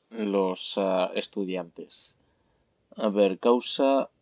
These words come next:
un punto de daño adicional a los monstruos. Hombre, este de aquí tiene cuatro de herborismo, pero este de aquí tiene cuatro en encantamientos, parálisis. Uh, este parece bueno. A ver cómo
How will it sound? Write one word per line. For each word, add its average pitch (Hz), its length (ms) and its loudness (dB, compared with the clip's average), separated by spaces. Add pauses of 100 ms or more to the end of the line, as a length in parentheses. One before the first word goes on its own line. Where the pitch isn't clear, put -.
(160)
un 120 180 0
punto 117 380 0
de 107 100 4
daño 120 240 2
adicional 110 560 0
a 123 100 4
los 98 380 -2
monstruos. 92 1200 -8
Hombre, 117 180 0
este 143 200 -2
de 139 40 4
aquí 127 180 -4
tiene 123 280 -2
cuatro 123 400 0
de 107 140 2
herborismo, 101 840 -4
pero 123 380 -2 (160)
este - 220 -6
de 107 60 -2
aquí 117 100 -8
tiene 110 240 -4
cuatro 120 360 0
en 113 80 0
encantamientos, 95 1160 -4
parálisis. 92 640 -4
Uh, 92 200 -8
este 98 200 -6
parece 98 340 -4
bueno. 87 440 -12 (1400)
A 92 160 -6
ver 107 240 -2
cómo 101 600 -2